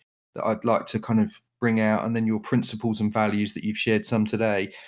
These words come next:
And then, and then just the deeper stories, because like you, I share a ridiculous thirst for knowledge and learning. Um, and you're always sending me pictures from books of stuff that you're quoting. And I, and I think that's really important for us to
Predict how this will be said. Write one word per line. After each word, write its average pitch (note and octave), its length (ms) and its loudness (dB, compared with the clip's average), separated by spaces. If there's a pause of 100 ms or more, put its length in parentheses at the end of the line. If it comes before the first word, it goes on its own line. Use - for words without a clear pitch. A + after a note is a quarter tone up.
(260)
And C3+ 100 4
then, D#3+ 140 6
and D3 160 2
then E3+ 160 8
just D#3 180 0
the B2 80 -2
deeper B2+ 300 2
stories, B2 480 6
because - 260 -2
like C3 180 6
you, B2 220 6
I A2+ 80 6
share A2+ 640 4
a G#2+ 80 -2
ridiculous G#2+ 920 -2
thirst A2 460 2
for A2 100 -4
knowledge G2 560 2
and G#2 120 -2
learning. G2 520 0 (440)
Um, G2+ 440 0
and G#2+ 180 4
you're A#2 120 6
always A2 400 4
sending G#2+ 260 4
me G#2 80 4
pictures - 400 -4
from G#2+ 160 -2
books - 400 -2
of F#2+ 120 -6
stuff - 340 -4
that - 100 -8
you're G#2 120 -4
quoting. G#2+ 540 -2
And G#2 100 0
I, A2 100 2
and B2 120 2
I C3 40 2
think C3 180 -2
that's - 220 0
really C#3+ 120 2
important C3 320 -2
for C3+ 80 2
us B2+ 160 -4
to C3 220 0